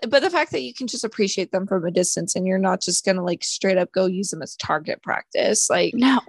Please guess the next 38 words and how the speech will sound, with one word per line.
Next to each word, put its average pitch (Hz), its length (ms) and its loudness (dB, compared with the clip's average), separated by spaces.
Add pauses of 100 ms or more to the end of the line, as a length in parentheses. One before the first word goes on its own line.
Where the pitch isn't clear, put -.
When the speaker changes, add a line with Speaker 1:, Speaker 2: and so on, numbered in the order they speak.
Speaker 2:
no. 285 300 0 (200)
Speaker 1:
th-, - 120 -8 (140)
that's 226 240 4
just 233 180 4
gross. - 840 2 (120)
It 226 160 2
is 240 120 0
so 214 280 -2
gross, 190 520 -8
but 196 180 -4
people 277 280 -6
do 359 300 0
it. - 260 0 (100)
Speaker 2:
Oh 220 80 -16
my 226 200 -8 (100)
gosh. - 800 -8
Speaker 1:
Yeah. - 220 -4 (360)
Yeah. 196 280 4
Speaker 2:
I - 20 2
can 196 100 0
Speaker 1:
People 320 280 4
are 320 100 6
Speaker 2:
imagine. 320 260 2
Speaker 1:
kinda 247 280 -2
terrible 269 380 0
sometimes. - 600 -10
<laughs> - 60 -8
Speaker 2:
Mm. 370 600 6 (760)
Speaker 1:
So 226 600 6
Speaker 2:
That - 140 -18
is - 100 -8
Speaker 1:
anyway. 240 500 6
Speaker 2:
true. 294 80 -10 (280)
Rainey, 214 640 0 (340)
are 208 260 4
you 214 80 0
Speaker 1:
Yes. - 300 6
Speaker 2:
thriving 220 800 4